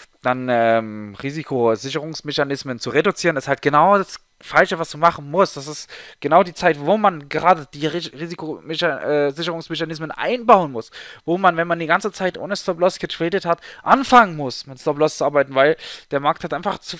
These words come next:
zu viel Unruhe reinkriegt und einen auflösenden Aufbäumen sich androht oder, oder, oder zumindest anbietet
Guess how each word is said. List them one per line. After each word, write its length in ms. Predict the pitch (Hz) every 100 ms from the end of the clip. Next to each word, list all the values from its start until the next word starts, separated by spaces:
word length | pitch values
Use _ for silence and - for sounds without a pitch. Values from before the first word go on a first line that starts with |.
| -
zu 180 | - 160
viel 140 | 180
Unruhe 360 | 175 226 240 208
reinkriegt 420 | 185 190 180 -
und 180 | 156 151 - - _
einen 160 | 135 139
auflösenden 720 | 127 208 214 208 185 156 143
Aufbäumen 960 | 117 208 - 156 143 143 139 123 110 - _ -
sich 300 | 131 139 -
androht 880 | 104 147 147 135 127 143 143 127 117
oder, 380 | 110 113 80 55
oder, 300 | 87 90 62
oder 160 | 101
zumindest 480 | 127 131 127 123 123
anbietet 560 | - 127 127 160 165